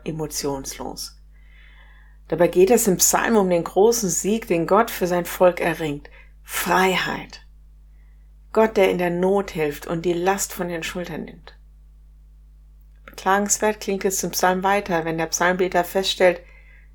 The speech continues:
dass die Menschen trotzdem nicht beständig auf Gottes Stimme hören und wieder ihr eigenes Ding machen.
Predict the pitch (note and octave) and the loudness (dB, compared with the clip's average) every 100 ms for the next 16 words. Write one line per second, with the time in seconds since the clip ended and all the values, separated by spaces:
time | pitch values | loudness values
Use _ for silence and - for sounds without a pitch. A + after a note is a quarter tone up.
0 | - F#3+ - F#3+ F#3+ - F#3+ - A3+ A#3 | -14 -8 -2 2 2 0 -2 -2 -4 -2
1 | - E3 D3 D3 - - D#3 C#3+ C#3+ C3+ | 0 0 0 -6 -8 -6 -2 -2 -4 -8
2 | - D3+ C#3+ - - D3 C#3 C#3 C3+ C3+ | -6 -4 -4 -2 -2 -2 -4 -4 -6 -6
3 | - - - - - - D#3+ F#3+ F#3 D#3+ | -10 -20 -20 -20 -16 -8 0 6 6 6
4 | D3+ - G#3 D#3+ - - C3+ C#3+ - - | 4 2 2 0 0 -4 -6 -8 -14 -18